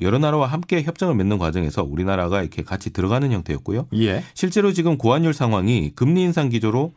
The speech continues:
Speaker 1: 전 세계 자금이 달러로 이동하면서 생긴 이 세계 공통 현상입니다. 그래서 우리나라에만 통화 스와프를 열어줄 명분이 지금 없다 하는 게 한계로 꼽힙니다. 여당인 국민의힘은 뭐 민생 안정을 위해서라도 통화 스와프를 체결해야 된다 이렇게 연일 강조를 하고 있는데
Speaker 2: 예, 예, 예.
Speaker 1: 김칫국부터 마시는 게 아니냐 뭐 이런 지적도 나오고 있습니다.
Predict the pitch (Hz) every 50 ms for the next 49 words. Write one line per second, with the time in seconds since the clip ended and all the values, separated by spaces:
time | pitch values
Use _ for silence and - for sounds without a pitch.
0 | - - - _ _ - - 110 127 127 180 180 185 170 160 139 143 151 151 143
1 | 147 156 190 202 185 165 135 120 120 117 113 107 101 95 98 92 - 107 92 95
2 | 117 110 87 76 76 - 151 160 170 139 - 101 117 123 202 180 131 87 - 87
3 | 69 65 67 - - - - - - 104 110 - 131 123 127 - - - - -
4 | - - 101 104 143 170 190 190 185 180 170 170 151 131 - 165 170 175 - 170
5 | 160 156 - 147 117 104 104 110 104 101 101 82 82 90 98 95 95 87 - -
6 | 95 90 76 71 - - - 123 104 90 95 92 85 78 80 76 104 107 110 113
7 | 101 98 - 80 - 87 78 69 65 - - - - _ _ _ _ - - -
8 | - 117 139 180 190 196 185 147 123 - 143 160 175 175 160 147 139 156 156 123
9 | 90 92 92 90 87 95 98 156 156 143 139 143 160 147 110 101 113 117 131 113
10 | 95 82 113 110 87 - - 139 143 147 147 147 131 127 120 98 - - 139 139
11 | 127 120 110 87 82 82 104 104 80 80 90 - 98 85 82 95 98 - - 80
12 | 82 92 113 101 95 110 110 85 73 67 67 76 95 - 135 127 98 80 80 71
13 | 67 65 67 65 - - 113 120 123 - 170 - 175 156 - 156 - 160 123 90
14 | 90 - 120 110 107 104 82 71 71 82 90 78 69 73 76 - 98 104 98 -
15 | 90 95 - - 76 67 67 67 67 - - - - - -